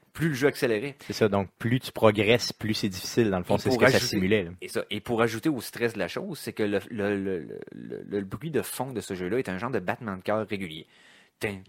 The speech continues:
Speaker 1: tin, tin, tin. Et parce que ça accélérait, la musique accélérait. Ce qui faisait en sorte que les joueurs, là, ils, ils sentaient un stress augmenter. C'est tin,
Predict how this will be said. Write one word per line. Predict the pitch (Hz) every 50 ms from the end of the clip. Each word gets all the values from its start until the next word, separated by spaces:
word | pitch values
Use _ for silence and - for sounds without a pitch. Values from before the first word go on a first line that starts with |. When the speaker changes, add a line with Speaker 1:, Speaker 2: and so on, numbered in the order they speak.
| _ _ -
Speaker 1:
tin, | - 110 104 101 98 104 - _ _ -
tin, | 101 98 95 95 92 90 _ _
tin. | - 117 98 - - - - -
Et | 101 104
parce | - - - 220 208 - -
que | -
ça | 220 - 127
accélérait, | 107 - - - 95 82 85 98 135 208 - - 302
la | 127 113 110 110
musique | 113 123 120 113 117 131 180 185
accélérait. | 196 175 - - 185 196 175 147 147 160 151 - - - -
Ce | - -
qui | -
faisait | - 127 117
en | 127
sorte | 127 190 -
que | 156
les | 127 127 123
joueurs, | 117 135 151 180 196
là, | 180 151
ils, | 135 120 117 107 - -
ils | -
sentaient | - 135 127 -
un | 175 165
stress | 147 - - - 190 - 190
augmenter. | 165 139 139 131 123 - 220 220
C'est | 156 123
tin, | - - 113